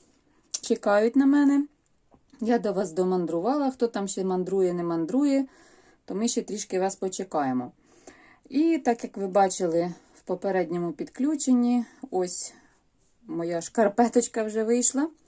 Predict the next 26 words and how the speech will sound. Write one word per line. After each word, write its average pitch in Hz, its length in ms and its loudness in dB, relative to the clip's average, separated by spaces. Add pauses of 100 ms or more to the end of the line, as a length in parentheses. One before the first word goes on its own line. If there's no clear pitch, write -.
(800)
Ось 175 160 -6
стільки 180 480 -6
мені 170 220 -2
я 165 380 0
відмітила 175 520 0
маркерочком, 196 720 0
але 180 160 4
в'язала 180 480 0
вже 175 160 -6
далі, 233 300 -2
щоб 185 320 -6
не 175 260 -6 (720)
відволікатися. 170 1000 -6 (920)
Боюся, 220 460 -4
чи - 180 -8
не 202 140 -4
буде 196 260 -6
отут 185 280 -6
вона 185 220 -2
завузенька, 185 760 -2
тому 180 280 -8
що 190 200 -10
тут 190 240 -12
наче 185 320 -8
нормально. 185 720 -8
Хоча, - 320 -10